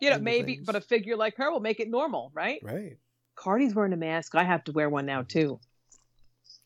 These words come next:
Speaker 2: Oh, yeah,
Speaker 1: Just,
Speaker 2: you should
Speaker 1: you know,
Speaker 2: totally,
Speaker 1: I don't
Speaker 2: totally.
Speaker 1: know.
Speaker 2: Wear it proudly, people. Wear it proudly. This is, this is the new
Speaker 1: Friggin'
Speaker 2: fashion.
Speaker 1: mask.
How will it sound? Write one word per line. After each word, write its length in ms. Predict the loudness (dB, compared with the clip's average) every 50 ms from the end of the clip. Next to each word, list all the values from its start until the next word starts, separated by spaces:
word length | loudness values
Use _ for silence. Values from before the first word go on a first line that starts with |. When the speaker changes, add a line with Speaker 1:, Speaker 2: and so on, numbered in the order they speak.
| -20 -20 -20 -20 -20 -20 -20 -14 _
Speaker 2:
Oh, 80 | -6 -2
yeah, 60 | 4
Speaker 1:
Just, 200 | 4 4 4 2
Speaker 2:
you 40 | -2
should 60 | 0 2
Speaker 1:
you 60 | 2
know, 80 | 2 2
Speaker 2:
totally, 160 | -2 -4 -6
Speaker 1:
I 40 | -10 -12
don't 140 | -14 -18
Speaker 2:
totally. 380 | -8 2 6 6 6 6 4 0
Speaker 1:
know. 80 | 0 4
Speaker 2:
Wear 160 | 6 6 6 4
it 160 | -2 -8 _
proudly, 420 | -6 -4 -4 -4 -6 -10 -12 -12
people. 340 | -10 -10 -10 -10 -10 -10 -4
Wear 220 | 4 6 6 6 4
it 120 | 2 -6 -10
proudly. 500 | -10 -8 -8 -10 -12 -12 -16 -16 -18 -20 _ _ _
This 200 | -2 -2 0 0
is, 320 | -4 -4 -4 -8 -12 -14 -20 -20 _ _ -20 -20 -16 -14 -14 -14 -14 -18 _ _ _ _ _ _ _ _ -20 -20 _ _ _ -8 -6 -4 -4 -4
this 160 | -6 -8 -8
is 100 | -8 -6
the 80 | -4 -4
new 200 | 0 4 4 6
Speaker 1:
Friggin' 300 | 6 8 8 8 8 8
Speaker 2:
fashion. 20 | 6
Speaker 1:
mask. 420 | 4 4 2 2 0 -2 -4 -8